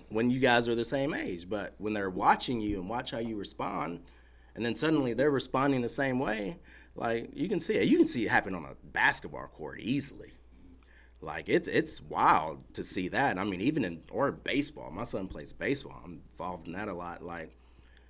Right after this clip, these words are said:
one of the kids, you strike out, they're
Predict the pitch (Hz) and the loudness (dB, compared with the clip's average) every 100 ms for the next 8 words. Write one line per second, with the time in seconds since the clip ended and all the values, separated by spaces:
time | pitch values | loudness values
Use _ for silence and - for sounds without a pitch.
0 | - - - 120 120 101 113 113 101 87 | -20 -16 -4 0 0 -2 0 0 0 0
1 | - - 127 120 117 135 87 107 - - | -2 0 0 0 2 4 2 -2 -12 -20
2 | - - - - - - - - - - | -18 -18 -20 -20 -18 -18 -18 -20 -20 -20
3 | - - - | -20 -20 -20